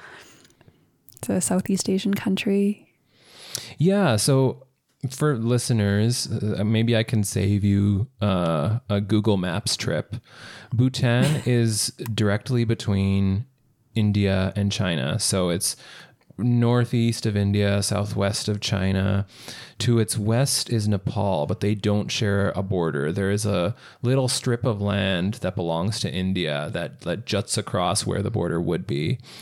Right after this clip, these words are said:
Speaker 2: but they're very close to each other. And then, of course, south of Bhutan is Bangladesh. So that gives you an idea of, of the region. And also, you know, we're talking about places, uh, namely India and China.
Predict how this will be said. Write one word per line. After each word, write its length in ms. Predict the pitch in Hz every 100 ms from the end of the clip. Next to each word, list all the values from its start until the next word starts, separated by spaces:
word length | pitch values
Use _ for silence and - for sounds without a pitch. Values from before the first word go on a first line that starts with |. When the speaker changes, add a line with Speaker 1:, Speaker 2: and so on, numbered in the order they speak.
| - -
Speaker 2:
but 80 |
they're 140 | 107 107 -
very 480 | 107 110 95 90 87
close 320 | - 82 -
to 80 | 87
each 140 | 85
other. 260 | 76 76 73
And 160 | 104
then, 100 | 107
of 120 | 104 -
course, 420 | 110 98 98 - -
south 680 | - - 120 143 - - -
of 180 | 90 78
Bhutan 560 | 76 - - - 90 90
is 200 | 92 95
Bangladesh. 720 | - 78 92 131 208 120 - - - - - - - - - - - -
So 120 | -
that 180 | 131 139
gives 180 | 165 143
you 100 | 147
an 100 | 131
idea 420 | 113 110 104 98
of, 320 | - 101 95
of 140 | 110 98
the 100 | 101
region. 720 | 101 101 98 76 85 104 -
And 160 | 120 120
also, 380 | 123 127 131
you 160 | 113 113
know, 80 | 110
we're 120 | 113
talking 380 | - 120 127 127
about 300 | 104 101 -
places, 800 | 98 92 - 95 78 82 - -
uh, 140 | 107 98 - 110
namely 460 | 107 104 110 110 101
India 360 | 110 107 104
and 120 | 101 104
China. 360 | 117 113 101